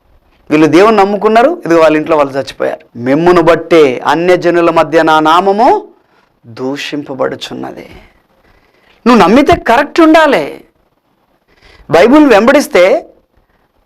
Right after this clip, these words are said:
నువ్వు చావుకైనా తెగించాలి, మరణమైన, జీవమైన, ఏదైనా. పౌలు భక్తుడు అంటున్నాడు, "బ్రతుకుట క్రీస్తే, చావైనా నాకు లాభమే."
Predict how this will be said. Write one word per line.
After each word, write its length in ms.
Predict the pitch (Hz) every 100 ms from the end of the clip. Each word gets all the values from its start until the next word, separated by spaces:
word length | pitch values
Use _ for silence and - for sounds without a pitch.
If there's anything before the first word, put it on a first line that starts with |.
| _ _ _ _ _ _ _ _ _ _ -
నువ్వు 160 | 180 180
చావుకైనా 520 | - 208 302 311 311
తెగించాలి, 720 | 311 269 349 359 - - - _ _ _ _ _ _ _ _ _ _ _ _ _ _ _ -
మరణమైన, 540 | 135 151 160 160 160
జీవమైన, 680 | 156 131 175 180 180 175 180 - _ _ _ _ -
ఏదైనా. 400 | 135 160 175 - - _ _ _ _ _ _ _ _ _ _ _ _ _ _ _ _ _ _ _ _ -
పౌలు 220 | 151 170
భక్తుడు 340 | 175 - 165
అంటున్నాడు, 400 | 156 151 151 139 - _ - _ _ _ _ _ _ _ _ _ _ _ _ _ _ -
"బ్రతుకుట 580 | 110 170 175 220 254
క్రీస్తే, 840 | 254 - 262 269 - 196 147 160 175 _ - -
చావైనా 420 | 156 190 254 262
నాకు 200 | 247 208
లాభమే." 560 | 175 160 175 190 160